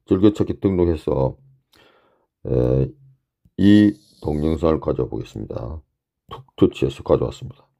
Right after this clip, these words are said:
자, 화면에 보세요. 아, 이러한 플레이를 시켜보면요. 꽃밭을 어떤 여성이 걸어가고 있는 그런 동영상입니다. 이 동영상에 비네팅 효과를 집어넣어 보겠습니다.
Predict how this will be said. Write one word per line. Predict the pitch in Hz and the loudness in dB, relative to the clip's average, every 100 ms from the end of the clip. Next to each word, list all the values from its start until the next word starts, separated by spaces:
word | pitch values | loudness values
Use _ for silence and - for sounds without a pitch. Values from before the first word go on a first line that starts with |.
| _ _ _ _ _ - | _ _ _ _ _ -4
자, | 80 | 0
화면에 | 78 90 95 | 2 4 4
보세요. | 80 67 65 64 _ _ _ _ _ _ _ _ _ | 4 0 -4 -6 _ _ _ _ _ _ _ _ _
아, | 64 69 | -6 0
이러한 | 78 104 101 98 69 _ _ _ _ 101 | 4 8 6 4 -4 _ _ _ _ -20
플레이를 | - 120 135 95 | -4 4 4 4
시켜보면요. | - - 90 85 71 67 85 90 _ _ _ _ _ _ _ _ _ _ _ _ | -4 -4 -2 0 -4 -4 -6 -6 _ _ _ _ _ _ _ _ _ _ _ _
꽃밭을 | 87 87 110 110 - 110 113 - _ | 2 2 4 2 6 6 6 0 _
어떤 | - - 85 82 | -8 -6 -4 2
여성이 | 92 95 101 92 101 101 _ _ _ _ | 2 2 0 2 0 -2 _ _ _ _
걸어가고 | 90 87 82 80 76 | 4 6 6 4 2
있는 | 71 82 90 95 - _ _ _ _ _ _ _ _ _ | 0 0 0 -2 -12 _ _ _ _ _ _ _ _ _
그런 | 98 95 87 73 | 4 6 4 -2
동영상입니다. | 78 73 76 71 69 65 57 - _ _ _ - _ _ - | -4 -2 -2 -2 -4 -4 -8 -16 _ _ _ -20 _ _ 0
이 | 107 120 | 4 4
동영상에 | 92 90 107 107 101 82 71 | 4 4 4 6 4 2 -2
비네팅 | - 87 101 - 123 | 0 2 2 2 2
효과를 | 110 - 76 69 | 2 4 2 2
집어넣어 | 78 76 69 | -2 0 0
보겠습니다. | 60 58 57 64 53 60 76 104 | -2 -8 -8 -10 -8 -4 -4 -4